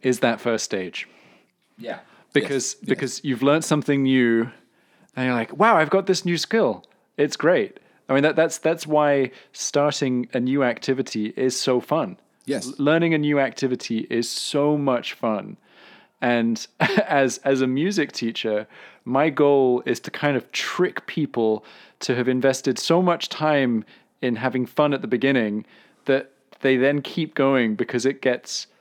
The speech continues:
Speaker 1: less and less fun.
Speaker 2: Mm.
Speaker 1: You know, learning an instrument
Speaker 2: Mm.
Speaker 1: gets less and less fun because y-, the, the hard work starts.
Speaker 2: Yeah.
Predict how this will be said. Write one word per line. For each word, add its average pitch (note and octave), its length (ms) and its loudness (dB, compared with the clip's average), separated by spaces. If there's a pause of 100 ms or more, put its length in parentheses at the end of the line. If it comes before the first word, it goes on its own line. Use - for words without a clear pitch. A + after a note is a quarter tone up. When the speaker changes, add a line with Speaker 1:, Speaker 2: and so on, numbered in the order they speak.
(200)
Speaker 1:
less C3+ 360 0
and C#3+ 120 0
less A#2+ 240 -2
fun. A2 420 -6 (400)
Speaker 2:
Mm. E2+ 380 -8 (320)
Speaker 1:
You C#3 80 -8
know, G#2+ 200 -4
learning E3 380 0
an D3 60 0
instrument C#3+ 560 -4
Speaker 2:
Mm. - 40 -8
Speaker 1:
gets A#2+ 240 -10
less C3+ 340 -2
and C#3+ 120 -2
less B2+ 240 -2
fun A2+ 500 0 (300)
because C3 560 -2 (460)
y-, G#2 260 -16 (440)
the, - 200 -10
the D3+ 80 0
hard D#3 300 -4
work D3 240 -8
starts. - 680 -12
Speaker 2:
Yeah. B3+ 340 -12